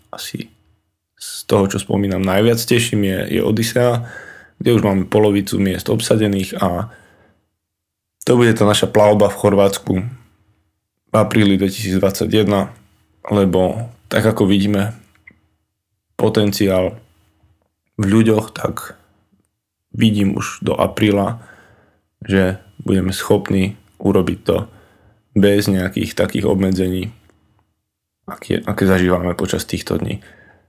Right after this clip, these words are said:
Takže o čom budem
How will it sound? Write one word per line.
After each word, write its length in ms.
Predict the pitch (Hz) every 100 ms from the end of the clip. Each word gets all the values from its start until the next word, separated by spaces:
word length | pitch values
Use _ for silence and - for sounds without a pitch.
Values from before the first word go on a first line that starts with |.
| _ _ _ -
Takže 480 | 98 90 92 90 - _ _ _ _ _ _ _ _ _ _
o 120 | 127
čom 160 | 120 123
budem 400 | 120 110 104 107